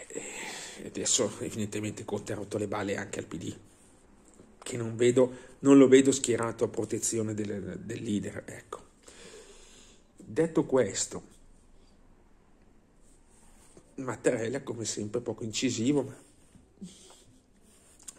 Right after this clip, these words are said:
poco incisivo in una situazione come questa, perché bene o male cosa doveva dire? Cioè, se uno lo commenta a bocce calde dice delle cose, ma proprio queste cose vanno commentate a bocce fredde. Cosa avrebbe dovuto dire,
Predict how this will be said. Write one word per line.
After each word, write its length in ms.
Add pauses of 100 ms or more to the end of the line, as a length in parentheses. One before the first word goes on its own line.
poco 220
incisivo 380
in 80
una 120
situazione 420
come 240
questa, 520 (1040)
perché 340
bene 200
o 60
male 240
cosa 200
doveva 260
dire? 400 (400)
Cioè, 260 (720)
se 160
uno 140
lo 100
commenta 400
a 40
bocce 320
calde 360
dice 240
delle 180
cose, 300
ma 100
proprio 280 (300)
queste 260
cose 200
vanno 160
commentate 360
a 40
bocce 260
fredde. 360
Cosa 200
avrebbe 280
dovuto 300
dire, 280